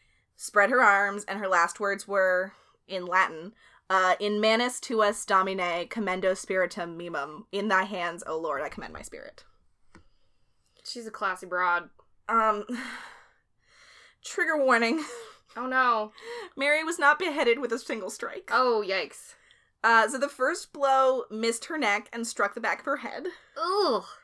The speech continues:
Speaker 1: The second severed her neck except for a small bit of sinew,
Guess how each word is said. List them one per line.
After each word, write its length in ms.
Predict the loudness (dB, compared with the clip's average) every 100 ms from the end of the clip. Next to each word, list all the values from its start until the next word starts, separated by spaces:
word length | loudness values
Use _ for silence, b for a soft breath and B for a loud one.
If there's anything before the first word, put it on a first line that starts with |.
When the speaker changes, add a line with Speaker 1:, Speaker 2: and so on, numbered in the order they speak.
| B B -10
Speaker 1:
The 80 | -8
second 580 | 4 4 4 0 -2 -6
severed 460 | -2 0 2 2 2
her 140 | 0
neck 260 | 0 0 -2
except 320 | -6 -2 -2 0
for 120 | -2
a 60 |
small 500 | -2 -2 2 2 2
bit 240 | 0 -2 -2
of 140 | -4
sinew, 600 | -6 -4 -4 -4 -6 -8